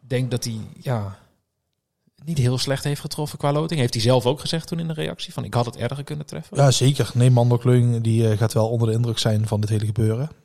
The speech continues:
Speaker 1: Ja.
Speaker 2: Dus, ehm,
Speaker 1: Is ook een jonge gast.
Speaker 2: Ja, een jonge, jonge speler. Eh, niet onaardig, maar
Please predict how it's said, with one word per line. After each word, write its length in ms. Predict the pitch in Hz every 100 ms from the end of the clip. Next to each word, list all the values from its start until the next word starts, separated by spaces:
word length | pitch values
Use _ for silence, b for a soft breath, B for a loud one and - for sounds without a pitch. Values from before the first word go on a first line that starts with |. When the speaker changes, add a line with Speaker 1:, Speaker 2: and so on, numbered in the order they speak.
| _ _
Speaker 1:
Ja. 140 | - 120
Speaker 2:
Dus, 200 | - 120
ehm, 380 | 113 113 107 104
Speaker 1:
Is 60 |
ook 100 | 107
een 60 | 113
jonge 220 | 117 113
gast. 360 | - 135 - - -
Speaker 2:
Ja, 180 | 190 -
een 100 | 147
jonge, 300 | 160 143 139
jonge 200 | 143 127
speler. 540 | - 143 156 180 - _ b b b b
Eh, 160 | - 123
niet 380 | 123 131 147 -
onaardig, 580 | 127 139 131 143 147 160
maar 140 | 123